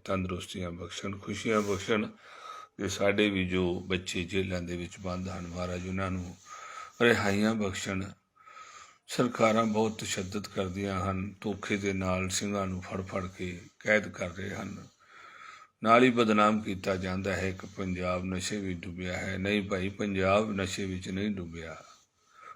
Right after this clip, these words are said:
ਨਸ਼ੇ ਵਿੱਚ ਕੁਛ ਲੋਕ ਡੁੱਬੇ ਹਨ, ਜੋ ਕਿ ਆਪ ਹੀ ਸਰਕਾਰਾਂ ਇਹੋ ਜਿਹੇ ਨਸ਼ੇ ਲਿਆ ਲਿਆ ਕੇ ਦੁਨੀਆ 'ਚ ਵੰਡ ਰਹੀ ਹੈ, ਜਿਹਦੇ ਨਾਲ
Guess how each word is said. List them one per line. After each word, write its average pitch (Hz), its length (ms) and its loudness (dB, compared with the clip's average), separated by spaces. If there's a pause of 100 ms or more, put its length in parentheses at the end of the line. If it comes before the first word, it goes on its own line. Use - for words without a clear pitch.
(140)
ਨਸ਼ੇ 110 280 4
ਵਿੱਚ 95 240 2
ਕੁਛ - 340 -4
ਲੋਕ 95 300 -2
ਡੁੱਬੇ 95 400 -6
ਹਨ, 95 420 -8
ਜੋ 101 220 -2
ਕਿ 95 420 -4 (580)
ਆਪ 107 300 6
ਹੀ 104 80 2
ਸਰਕਾਰਾਂ 98 640 2
ਇਹੋ 95 180 -2
ਜਿਹੇ 95 180 0
ਨਸ਼ੇ 92 320 0
ਲਿਆ 90 260 -2
ਲਿਆ 92 260 0
ਕੇ 90 200 -6
ਦੁਨੀਆ 90 400 -4
'ਚ 90 140 -8
ਵੰਡ 90 300 -4
ਰਹੀ 87 260 -2
ਹੈ, 87 120 -6
ਜਿਹਦੇ 98 300 -2
ਨਾਲ 87 420 -6